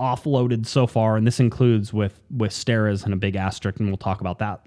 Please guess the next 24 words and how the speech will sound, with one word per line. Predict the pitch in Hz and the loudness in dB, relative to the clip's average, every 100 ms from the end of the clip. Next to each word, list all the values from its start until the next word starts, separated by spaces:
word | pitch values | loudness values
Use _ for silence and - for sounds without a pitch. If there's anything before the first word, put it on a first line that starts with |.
| - - | -10 -4
uh, | 101 101 | -2 -2
about | 101 113 107 | 0 -2 0
four | 160 135 | 0 0
point | 123 110 | 0 -2
four | 123 110 | 0 0
million | 107 104 | 2 0
dollars | 98 92 92 - - - - - | 0 -2 -4 -8 -16 -20 -20 -2
in | 113 | -2
salary, | 101 131 113 98 98 98 | 0 0 0 2 0 0
and | 104 104 101 143 | 0 0 0 2
Ethan | 143 113 | 2 4
Zubak | 107 120 110 104 | 2 2 2 0
going, | 110 107 101 98 - - - | 0 2 0 -4 -12 -10 -2
um, | 113 110 107 | 0 2 2
was | 127 113 | 2 4
already | 143 139 123 | 2 2 2
part | - 175 170 120 | 2 2 2 2
of | 131 110 | 0 2
that | 113 120 - | 2 2 0
particular, | - 127 - 117 117 107 98 98 - _ _ - | -2 0 0 0 0 0 -2 -4 -10 _ _ -2
uh, | 107 101 90 - - _ _ _ | 0 0 -4 -10 -20 _ _ _
you | 135 127 | 2 4
know, | 113 98 98 | 4 2 -2
uh, | 110 107 | -2 -2